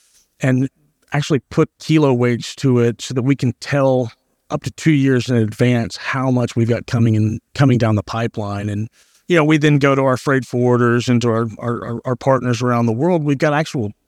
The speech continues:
volume, not just historical. We're not just looking in the past. We're looking out the front window. And, um, I think that has a, a, a significant impact on our ability to, to execute and move freight. Um, you know, we're, we're a high velocity organization. And, you know, I,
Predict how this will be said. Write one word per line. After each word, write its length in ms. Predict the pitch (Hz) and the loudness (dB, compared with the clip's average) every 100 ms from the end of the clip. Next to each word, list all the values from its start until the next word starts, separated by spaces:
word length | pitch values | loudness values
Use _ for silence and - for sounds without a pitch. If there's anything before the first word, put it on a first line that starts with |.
| _ _ _ | _ _ _
volume, 500 | 110 127 98 87 95 | 0 0 0 -4 -4
not 200 | 131 160 | 0 0
just 200 | 180 - | 0 -2
historical. 720 | 151 - - 143 120 107 113 | -2 -4 -2 0 0 0 0
We're 100 | 117 | 2
not 140 | 135 139 | 2 0
just 160 | 127 | -2
looking 260 | 127 123 127 | -2 0 0
in 60 | |
the 80 | 110 | 0
past. 420 | - 117 113 110 | -2 -4 -2 -2
We're 100 | 117 | 0
looking 260 | 120 107 117 | 0 2 -2
out 120 | 110 | -2
the 80 | - | -4
front 240 | - 113 | -6 -4
window. 440 | 98 107 101 98 104 - _ _ _ | 0 2 2 -2 -10 -14 _ _ _
And, 180 | 120 110 | -2 0
um, 220 | 107 101 - | 0 -2 -2
I 100 | 147 | 0
think 160 | 175 | 2
that 100 | 147 | 2
has 180 | 131 127 | 2 2
a, 140 | 120 120 113 | 0 -2 -4
a, 180 | 120 120 120 | -6 -6 -6
a 40 | |
significant 600 | 131 - 117 123 120 113 113 | -6 -2 2 2 2 0 0
impact 400 | 117 110 110 123 | -2 -2 -4 -2
on 80 | |
our 160 | 110 107 | -2 0
ability 500 | 101 110 110 107 107 | 0 2 2 2 0
to, 240 | - 113 110 _ _ _ | 0 -2 -2 _ _ _
to 140 | - 139 | -6 -2
execute 680 | 131 131 - 131 127 127 | -2 -2 -4 0 0 0
and 160 | 127 120 | -2 0
move 180 | 123 117 | 0 0
freight. 440 | - 117 123 135 - | 0 2 2 -2 -6
Um, 540 | 120 120 117 113 107 - _ _ _ | -4 -2 0 -2 -4 -8 _ _ _
you 100 | 131 | -2
know, 120 | 123 | 0
we're, 260 | 120 139 139 160 | 4 4 4 2
we're 120 | 135 | -2
a 20 | |
high 220 | 131 143 | 2 2
velocity 440 | 135 127 123 - 127 | 2 0 -2 0 0
organization. 800 | 131 127 127 117 120 123 156 151 | 2 0 0 0 0 0 0 0
And, 300 | 117 113 117 - | 0 -2 -4 -8
you 140 | 117 | -4
know, 160 | 113 117 | -2 -2
I, 120 | 120 | -4